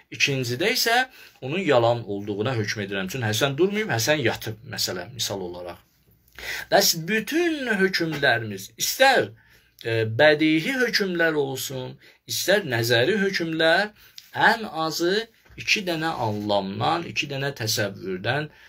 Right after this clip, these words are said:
təşkil tapmalıdır. Üç dənə də ola bilər, beş dənə də ola bilər, amma ən azı iki dənə təsəvvür olmalıdır bir-birinin kənarında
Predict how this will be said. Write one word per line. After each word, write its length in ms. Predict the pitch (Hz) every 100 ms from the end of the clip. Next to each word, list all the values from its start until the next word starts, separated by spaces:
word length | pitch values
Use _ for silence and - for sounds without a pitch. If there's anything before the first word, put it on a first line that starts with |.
| _
təşkil 440 | - 107 - 214 220
tapmalıdır. 680 | 190 175 127 110 101 98
Üç 200 | - - -
dənə 240 | 127 190
də 100 | 202
ola 200 | 196 190
bilər, 360 | 180 175 175 170
beş 240 | 110 -
dənə 220 | 107 113 175
də 100 | 196
ola 180 | 196 185
bilər, 260 | 180 170 165
amma 220 | 160 -
ən 220 | 240 285
azı 280 | 226 208 214
iki 260 | 151 226 220
dənə 200 | 196 196
təsəvvür 540 | 127 - 113 135 180
olmalıdır 720 | 117 123 127 139 240 214 139
bir-birinin 560 | 120 120 110 104 104 101
kənarında 720 | 107 104 101 98 98 147 254